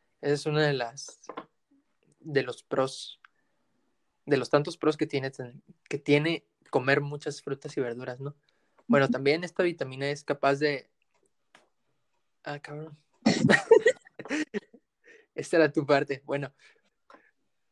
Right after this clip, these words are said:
Speaker 2: Que no te
Speaker 1: Las recomendaciones de esta vitamina para los deportistas, según el American College of Sports Medicine, pues, se encuentran aumentadas y deberían de ascender los cien miligramos sobre decilitro.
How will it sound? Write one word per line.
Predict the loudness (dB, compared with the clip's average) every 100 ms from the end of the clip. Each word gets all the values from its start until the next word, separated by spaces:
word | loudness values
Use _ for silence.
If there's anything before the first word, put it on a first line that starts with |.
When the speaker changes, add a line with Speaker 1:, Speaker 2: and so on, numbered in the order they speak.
| _ _ _ _ _ _ _ _ _ _
Speaker 2:
Que | 6 10
no | 10 8
te | 0 -2
Speaker 1:
Las | 0 0
recomendaciones | -2 -2 0 0 -2 -4 -4
de |
esta | 0 0
vitamina | 0 -4 -6 -6
para | -4 -4
los | -4
deportistas, | -4 -12 -16 -14 -4 -4 -4 -16 _ _ _ _ -20 -20
según | -8 -6 -4 -6 -6
el | -6 -6
American | -8 -8 -6 -6
College | -2 -2 -2 -6
of |
Sports | -8 -6 -6 -2
Medicine, | -2 -2 -4 -10 -12 _ _ _ _ _ _ _ _ _ -2
pues, | 0 2 -2 -4
se | -4
encuentran | -2 -2 -2
aumentadas | -4 -4 0 2 2 -2
y |
deberían | -4 -4 -6 -4
de | -6
ascender | -6 -6 -4
los | -2 -4 -4
cien | -8 -6
miligramos | -8 -8 -10 -12 -16 -20
sobre | -12 -8 -6 -6 -8
decilitro. | -10 -14 -14 -14 -18